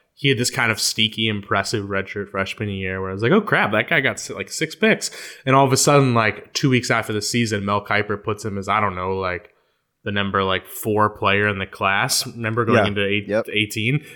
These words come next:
Speaker 1: And it was
Speaker 2: Mm-hmm.
Speaker 1: just like, "Oh, shoot." And that literally, I, I remember, uh, I believe Andrew Lopez wrote that story. It was just like, when he saw himself there, that changed everything for him. And it just, like,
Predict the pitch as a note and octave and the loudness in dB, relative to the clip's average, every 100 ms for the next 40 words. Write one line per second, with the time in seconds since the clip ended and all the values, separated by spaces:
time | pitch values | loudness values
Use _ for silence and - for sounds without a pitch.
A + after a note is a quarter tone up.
0 | A#2+ A2+ A2+ A2 A2+ - G#2+ G2 - - | -4 0 2 0 -4 0 0 0 -2 -16
1 | _ _ D#3+ A#3+ C#3+ - F#3+ D3+ C#3+ C#3+ | _ _ 2 4 4 6 6 6 6 6
2 | D3 G#3 D3+ A#2+ A#2+ B2+ B2 B2 C3 B2+ | 8 8 8 6 4 2 2 2 4 6
3 | A#2+ A2 G#2+ G#2 G2+ - A2+ D3+ D#3+ B2 | 6 6 4 2 -4 -6 4 6 8 6
4 | G#2+ A#2+ A2 F#2+ G2 F#2+ F#2 - G#2 G2 | 6 4 4 2 0 0 -2 -2 -2 0
5 | F#2+ F#2+ G2+ - G#2 F#2 - - _ _ | 0 -2 -6 -2 -2 -2 -4 -20 _ _
6 | - G#2+ G#2 A2+ A#2+ - A2+ A#2 - F#2+ | -8 -6 -4 -4 0 4 4 2 0 -2
7 | - G#2+ G2+ F#2+ F#2 G2+ F#2+ E2 F2 G#2 | 2 2 4 2 -2 -4 -4 -8 -8 -6
8 | G2+ G2+ G#2 G#2 A2 G#2+ F2+ F#2 F#2+ G2 | -4 -6 -4 -2 0 -2 -4 -8 -6 -4
9 | F2+ | -4